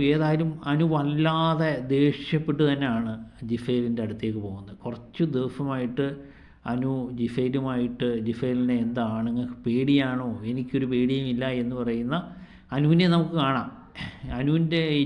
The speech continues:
ജിഫേലിൻ്റെ മേക്കപ്പ് സാധനങ്ങൾ ഒളിച്ചു വെച്ച് ഉപയോഗിച്ചതുമായിട്ട് ബന്ധപ്പെട്ടാണ് അത് കണ്ടുപിടിക്കുന്നതൊക്കെ അനുവാണ്. അങ്ങനെ അനുവും ജിഫേലും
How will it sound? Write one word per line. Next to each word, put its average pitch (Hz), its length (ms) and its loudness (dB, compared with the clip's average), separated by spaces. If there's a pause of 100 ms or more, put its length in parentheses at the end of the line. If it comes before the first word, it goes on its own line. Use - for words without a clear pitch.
ജിഫേലിൻ്റെ 156 580 2
മേക്കപ്പ് 143 380 0
സാധനങ്ങൾ 147 460 0
ഒളിച്ചു 143 340 2
വെച്ച് 147 200 0
ഉപയോഗിച്ചതുമായിട്ട് 143 1080 0
ബന്ധപ്പെട്ടാണ് 139 640 -4 (560)
അത് 143 80 4 (120)
കണ്ടുപിടിക്കുന്നതൊക്കെ 151 920 4
അനുവാണ്. 143 360 2 (120)
അങ്ങനെ 160 280 4 (380)
അനുവും 185 300 6 (100)
ജിഫേലും 160 380 2